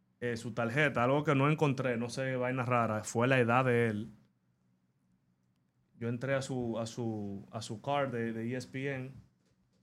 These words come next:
Vamos por acá otra vez, mírenlo aquí. Eh, Cornell Big Red se llama la universidad.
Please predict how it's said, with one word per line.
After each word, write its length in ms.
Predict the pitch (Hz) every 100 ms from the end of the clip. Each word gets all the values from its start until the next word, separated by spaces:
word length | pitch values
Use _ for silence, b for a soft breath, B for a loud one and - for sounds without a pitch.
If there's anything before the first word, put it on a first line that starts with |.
| _ _ _ _ _ _ _ _ _ _ _ -
Vamos 160 | -
por 120 | - 104
acá 260 | 101 135
otra 220 | 135 123
vez, 220 | 135 160 135
mírenlo 340 | 110 110 113
aquí. 420 | 117 151 151 147 - _ _ _ _ _ _ _ _ _ _ _ _ _ _ _ _ _ _ _ _ _ _ _ _ -
Eh, 540 | 117 113 110 107 107 -
Cornell 480 | 123 123 135 165 139
Big 180 | 151 151
Red 340 | 147 156 139
se 220 | - 123
llama 500 | 117 123 139 135 123 -
la 140 | 117
universidad. 640 | 113 113 104 120 135 127